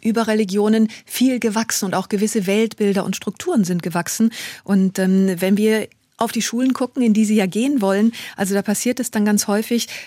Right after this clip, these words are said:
dass, äh, die jungen Männer in einem patriarchalen Elternhaus aufgewachsen sind.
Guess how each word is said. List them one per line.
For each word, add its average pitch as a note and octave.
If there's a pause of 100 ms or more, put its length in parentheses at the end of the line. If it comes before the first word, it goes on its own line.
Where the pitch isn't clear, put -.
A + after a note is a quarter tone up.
dass, -
äh, F#3+
die G3
jungen G#3
Männer G#3+
in G#3
einem G#3+
patriarchalen G#3
Elternhaus F#3
aufgewachsen D3+
sind. E3+